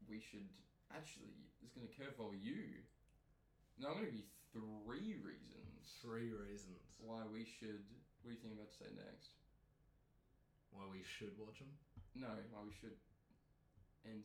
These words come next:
Speaker 1: this episode.
Speaker 2: <laughs>
Speaker 1: Reason
Speaker 2: Sure.
Speaker 1: number one.
Speaker 2: Gabe is
Speaker 1: Gabe's
Speaker 2: lying.
Speaker 1: M I A. I can't even hear him anymore. He might even be in the building.
Speaker 2: I do have to check on him, actually,
Speaker 1: He might
Speaker 2: yeah.
Speaker 1: not, he might be out of the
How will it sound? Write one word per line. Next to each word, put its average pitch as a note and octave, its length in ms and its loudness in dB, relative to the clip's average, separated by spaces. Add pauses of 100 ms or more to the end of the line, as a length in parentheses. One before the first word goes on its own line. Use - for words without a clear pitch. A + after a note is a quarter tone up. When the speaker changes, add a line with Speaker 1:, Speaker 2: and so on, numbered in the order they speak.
Speaker 1:
this - 160 -10
episode. - 520 -10 (580)
Speaker 2:
<laughs> - 80 0 (2000)
Speaker 1:
Reason C3+ 220 4
Speaker 2:
Sure. C3+ 120 8
Speaker 1:
number A#2+ 160 12
one. G#2 320 6 (1000)
Speaker 2:
Gabe A2+ 260 4
is G#2+ 100 2
Speaker 1:
Gabe's G#2 420 8 (180)
Speaker 2:
lying. A2 140 4
Speaker 1:
M G#2+ 60 4
I G2 180 2
A. F#2+ 560 0
I - 40 0
can't A#2+ 200 4
even A2 200 4
hear G#2 220 2
him A#2+ 140 2
anymore. F#2+ 320 0
He A#2+ 80 4
might A2+ 240 4
even G#2+ 180 2
be G2+ 120 2
in G2 100 2
the F#2+ 80 0
building. G2+ 440 0
Speaker 2:
I G#2+ 100 2
do G#2+ 220 2
have G2+ 160 2
to G2 60 -6
check F#2 260 -4
on F2+ 80 -4
him, F2 160 -4
actually, F#2 200 -2
Speaker 1:
He A2 40 4
might A2+ 200 6
Speaker 2:
yeah. A2 80 2
Speaker 1:
not, B2 80 -4
he A#2 80 2
might G#2+ 240 2
be G#2 240 0
out A2+ 160 0
of G#2+ 160 0
the G#2 120 -2